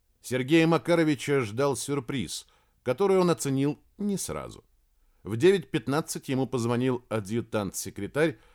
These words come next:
начальника четвертого управления генерала-лейтенанта Скоря. "Товарищ полковник, зайдите, пожалуйста, к нам". Савельев невольно бросил взгляд на часы.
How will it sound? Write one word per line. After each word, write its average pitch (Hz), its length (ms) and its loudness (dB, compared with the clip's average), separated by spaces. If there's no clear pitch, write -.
начальника 175 640 0
четвертого 143 640 2
управления 135 640 2
генерала-лейтенанта 120 1500 2
Скоря. 107 560 -4
"Товарищ 147 440 2
полковник, 98 580 -2
зайдите, 185 500 0
пожалуйста, 80 500 -4
к - 80 -18
нам". 76 180 -14
Савельев 175 540 4
невольно 156 420 2
бросил 139 420 0
взгляд 98 420 -6
на 104 100 -6
часы. - 400 -16